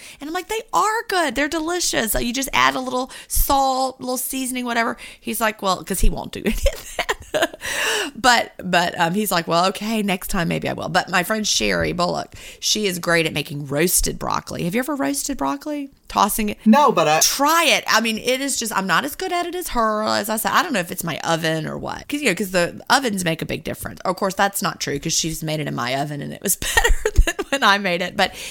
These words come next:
Speaker 1: you just toss it in olive oil, salt, put it on a high heat and keep your eye on it.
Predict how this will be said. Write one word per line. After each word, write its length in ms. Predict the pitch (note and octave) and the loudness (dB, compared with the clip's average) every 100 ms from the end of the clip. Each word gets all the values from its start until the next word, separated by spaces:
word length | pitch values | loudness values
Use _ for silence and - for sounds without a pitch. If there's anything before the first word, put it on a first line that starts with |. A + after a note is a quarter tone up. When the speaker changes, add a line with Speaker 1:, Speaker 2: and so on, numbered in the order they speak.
| - | -6
Speaker 1:
you 120 | - | -2
just 220 | G#3 A3 - | -2 -2 -2
toss 380 | - A#3 C#4 | 2 2 2
it 100 | F4 | 0
in 100 | D#4 | -2
olive 420 | - E3+ F3 G#3+ G#3+ | 2 2 4 2 0
oil, 460 | A3 A3+ A#3+ A3+ - - - | 0 0 -2 -4 -12 -18 -8
salt, 540 | - G#3 G#3+ G#3+ - | 0 4 4 2 0
put 120 | A#3+ | -2
it 80 | A#3 | 0
on 160 | G3+ F3 | 0 -2
a 40 | |
high 280 | E3+ F3+ G3+ | 0 0 0
heat 360 | F#3 G#3 G#3 F3+ | -2 -2 -4 -6
and 80 | |
keep 180 | - F3+ | -6 -4
your 120 | E3+ | 0
eye 180 | D#3+ E3+ | 4 4
on 200 | A3+ C4 | 2 -2
it. 220 | C4+ C4+ | -4 -6